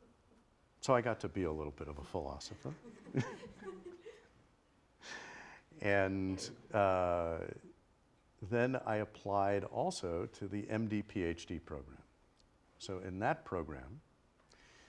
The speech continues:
you get, uh, a P H D degree.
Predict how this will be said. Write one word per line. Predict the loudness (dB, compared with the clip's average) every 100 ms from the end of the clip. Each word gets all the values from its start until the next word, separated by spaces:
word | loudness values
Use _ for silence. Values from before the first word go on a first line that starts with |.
| -20 _ -2
you | 0 2
get, | 4 4 4 -2 -8 -10 _ _ _
uh, | 0 2 2 2 2 2 2 0 -2 -4
a | -8
P | 0 0
H | 0 -4
D | -8
degree. | -6 -6 -8 -10 -10 -12